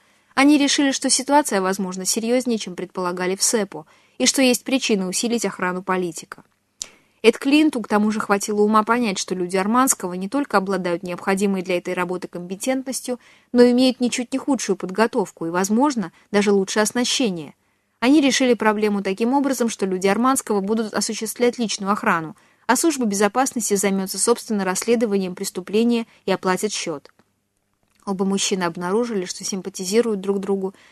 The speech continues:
и легко могут сотрудничать, чем им впоследствии еще много раз приходилось заниматься. Следовательно, Эд Клинт испытывал глубокое уважение к профессиональной компетентности Дагра-, Драгона Арманского, и когда тот пригласил его на ужин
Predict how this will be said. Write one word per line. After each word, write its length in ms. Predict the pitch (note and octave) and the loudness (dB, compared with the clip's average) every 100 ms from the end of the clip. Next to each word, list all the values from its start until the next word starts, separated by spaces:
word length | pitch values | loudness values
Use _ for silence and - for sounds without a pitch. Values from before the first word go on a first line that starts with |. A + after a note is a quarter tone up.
| _ | _
и 60 | D#4+ | 2
легко 360 | C#4 - C#4 | 2 4 4
могут 280 | C#4 A#3+ G3+ | 4 0 -4
сотрудничать, 720 | - F3 G3 A3+ A3+ G#3 G#3 - _ | -2 -2 -2 -2 -2 -4 -6 -8 _
чем 220 | - G#3 G3+ | 0 2 2
им 60 | |
впоследствии 560 | F#3+ F#3 G3+ A#3 B3+ - | 2 2 2 2 0 0
еще 180 | F#3+ F#3 | -2 -4
много 240 | F3+ F3+ | -6 -2
раз 180 | F#3 A3 | 0 -2
приходилось 520 | - - E3+ F3+ F#3 | -6 -8 -6 -4 -4
заниматься. 580 | F#3 F#3+ G#3 F3 D#3+ - | -4 -2 0 0 -4 -8
Следовательно, 800 | - G3+ A#3 A#3 A3+ A3 G3+ G3+ _ _ _ | 0 2 4 2 0 -2 -2 -6 _ _ _
Эд 200 | D4 D4 | -2 0
Клинт 260 | A#3+ F#3+ F#3+ | 0 0 -2
испытывал 500 | - A#3 A3 G#3+ G#3+ | -4 -2 0 0 0
глубокое 580 | G#3+ B3 A3 G3 E3+ | 0 2 4 2 0
уважение 580 | - F#3 F#3 A3 B3+ A3 | -8 -4 -4 0 0 0
к 40 | F#3+ | -6
профессиональной 680 | F3+ - - F#3+ F#3+ F3+ | -12 -10 -6 -4 -2 -4
компетентности 680 | F3+ F3+ F3+ - G#3+ G3+ - - | -8 -10 -8 -8 -8 -8 -8 -6
Дагра-, 340 | F3+ F#3 F#3+ | -6 -4 -10
Драгона 440 | F3+ G3 G3 G3+ F#3+ | -4 0 0 -2 -8
Арманского, 640 | F#3+ F3 E3 - E3 D#3 - _ _ | -6 -6 -4 -6 -8 -16 -18 _ _
и 80 | - | -4
когда 280 | G#3 A3 A3 | 0 4 4
тот 180 | C#4 C#4+ | 4 0
пригласил 500 | - G#3 G#3 G#3 G#3 | -2 2 2 4 2
его 260 | F#3+ F3 | 2 -2
на 140 | F3+ F3+ | -4 -2
ужин 380 | A3 B3+ B3+ | -2 -2 -4